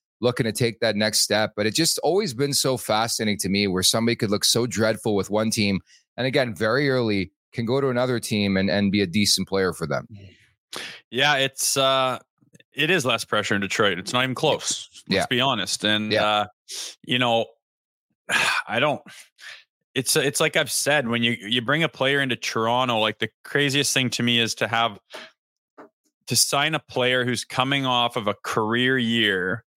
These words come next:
Speaker 2: and then sign that player, bring him to Toronto and expect him to be even better than he was last year is insane
Speaker 1: True.
Speaker 2: because it's more difficult to perform here. And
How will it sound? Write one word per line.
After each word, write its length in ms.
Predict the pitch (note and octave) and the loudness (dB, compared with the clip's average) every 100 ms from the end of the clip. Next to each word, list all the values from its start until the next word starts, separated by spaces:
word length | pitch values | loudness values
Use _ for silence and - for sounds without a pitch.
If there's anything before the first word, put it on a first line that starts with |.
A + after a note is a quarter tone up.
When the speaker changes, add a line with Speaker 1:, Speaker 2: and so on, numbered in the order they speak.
| _ _ - _ _ - | _ _ -20 _ _ -6
Speaker 2:
and 220 | A#2+ B2 | -2 0
then 340 | B2 B2 B2 A#2 | 2 2 0 0
sign 440 | - - E3 F3 | 0 0 0 2
that 200 | E3 D3+ | 0 0
player, 520 | D#3+ C3 A2+ C3 B2+ _ _ _ _ - | 0 2 0 -2 -6 _ _ _ _ -4
bring 180 | D#3 G3 | 0 2
him 100 | F#3+ | 2
to 40 | F3 | 0
Toronto 640 | - D#3+ D3+ B2+ A#2+ A#2+ _ - | -2 0 0 0 -2 -4 _ -2
and 100 | C#3+ | 0
expect 440 | - - D3+ C#3+ | 0 0 0 0
him 100 | C#3 | 0
to 100 | B2+ | 0
be 240 | C3 B2+ | 0 0
even 380 | D3 C#3 B2+ G2+ _ _ - | 2 2 0 -2 _ _ -2
better 420 | E3+ C3+ G#2 A#2 | 0 0 -4 -2
than 160 | B2+ | 0
he 80 | B2+ | 2
was 180 | B2+ A#2+ | 0 0
last 320 | B2+ B2 - | 0 0 0
year 80 | A2 | 0
is 160 | A#2 A2+ | 0 0
insane 380 | A2 C3 G2+ | 0 0 0
Speaker 1:
True. 80 | D#2 _ | -4 _
Speaker 2:
because 320 | A#2+ - B2 | -4 2 2
it's 180 | A#2+ - | 2 0
more 320 | A2 B2 B2+ | -2 0 2
difficult 460 | B2+ A#2 - A#2 A#2+ | 2 0 -2 -2 -2
to 80 | A#2+ | -2
perform 520 | - A#2+ B2 C#3 D3+ | -4 -4 -2 0 0
here. 260 | A2+ G#2 G2+ | 2 2 2
And 160 | G2+ | 0